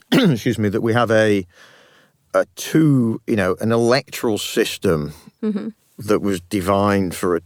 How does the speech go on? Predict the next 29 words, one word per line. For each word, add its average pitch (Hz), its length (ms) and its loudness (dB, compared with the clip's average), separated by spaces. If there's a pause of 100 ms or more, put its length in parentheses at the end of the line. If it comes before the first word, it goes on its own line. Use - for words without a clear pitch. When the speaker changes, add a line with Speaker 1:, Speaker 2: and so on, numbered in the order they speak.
Speaker 1:
two-party 92 1000 -2
world, 85 680 0 (160)
Speaker 2:
Right. 160 200 -6 (180)
Speaker 1:
where 110 260 2
those 104 340 0
two 113 340 -4
parties 101 540 -2
were 98 160 -2
normally 101 580 0
sort 92 340 -2
of 90 160 -2
varying 90 760 0
hues 85 480 0
of 80 140 -8
the 80 100 -6
same 85 600 -2
colour. - 360 -4 (360)
Speaker 2:
Mm-hmm. 196 260 -10 (920)
Speaker 1:
We've 110 180 -4
now 131 280 2
in 110 100 2
a 104 80 2
world 98 680 2 (100)
where, 92 720 0 (1000)
you 104 80 0
know, 92 260 2
there's 98 220 -4
perhaps 101 380 -4
more, 95 500 0